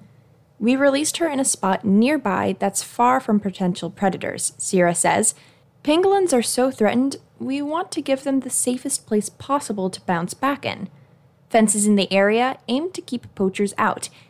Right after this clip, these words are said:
and the tracking tag will alert the team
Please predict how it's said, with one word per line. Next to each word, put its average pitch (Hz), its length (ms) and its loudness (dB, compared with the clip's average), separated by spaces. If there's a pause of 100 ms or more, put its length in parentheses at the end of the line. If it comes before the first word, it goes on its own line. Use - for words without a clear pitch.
(220)
and 190 400 2
the 220 100 0
tracking 262 520 0
tag 175 320 0
will 196 280 0
alert 196 280 2
the 311 80 -10
team 233 340 -2